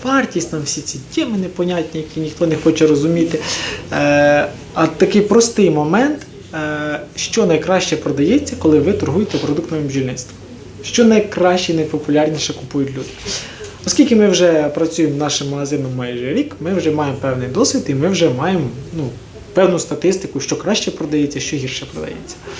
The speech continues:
Е, на першому місці в нас фітосиропи. Отож, фітосиропи. Е, на першому місці. Чому на першому місці фітосиропи?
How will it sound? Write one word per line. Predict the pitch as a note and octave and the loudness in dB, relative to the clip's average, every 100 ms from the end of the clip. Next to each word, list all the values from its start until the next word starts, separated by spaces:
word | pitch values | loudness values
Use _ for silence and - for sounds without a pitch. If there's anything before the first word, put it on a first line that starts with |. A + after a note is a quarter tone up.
| - - - - - - - - | -12 -12 -12 -12 -14 -16 -16 -4
Е, | D#3 D#3 D#3 D#3 D3+ D3+ | 4 6 6 4 2 0
на | D#3+ | 0
першому | E3+ D#4 D#4 C4 A3+ | 4 4 4 4 4
місці | G#3+ C4+ C#4 - A#3 | 4 4 2 0 0
в | |
нас | E3 E3 G#3+ - - - - - - | 2 2 0 -2 -10 -16 -20 -18 -2
фітосиропи. | G#3 G3+ - E3+ B2+ - - - - - - - - - G4+ - - B3 - B3+ D#3+ D#3+ D#3+ - - - - - - - - - | 0 2 4 2 2 -4 -14 -18 -18 -18 -18 -20 -20 -20 -20 -20 -20 -20 -18 -14 -14 -12 -12 -12 -12 -12 -12 -12 -12 -10 -8 0
Отож, | - F#3+ - - - - - - | 4 4 2 -4 -14 -20 -20 -16
фітосиропи. | - - - E3 B2+ A#2+ A#2+ - - - - - - - - | -12 -6 -2 0 0 -2 -8 -12 -20 -20 -20 -20 -20 -20 -12
Е, | D3+ D3 D3+ D3 C3 - - - - | -6 -2 -2 -4 -6 -12 -20 -14 -2
на | F#3 | 0
першому | A3 G#3+ G3 E3+ | 2 2 0 -2
місці. | C3 - - - - | -4 -10 -16 -20 -4
Чому | A#3+ C#4+ | 0 2
на | C4+ | 4
першому | A3+ A3+ G#3 | 2 2 0
місці | G#3 - | 0 -2
фітосиропи? | - - - E3 - | -8 -10 -6 -6 -6